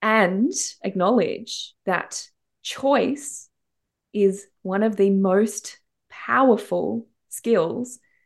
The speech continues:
It is, it can be a skill that we use in our movement forward. We can choose what we put out there. We can choose how we deal with the emotions. We can choose how we respond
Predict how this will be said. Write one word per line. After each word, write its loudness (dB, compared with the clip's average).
It -2
is, 0
it -6
can -2
be 2
a 0
skill 0
that 2
we 0
use 0
in -6
our -6
movement -6
forward. -6
We -4
can -2
choose -4
what -2
we 4
put -6
out -2
there. -6
We -6
can 2
choose -2
how 4
we 4
deal 0
with -2
the -4
emotions. -6
We -8
can 0
choose -4
how 2
we 6
respond 0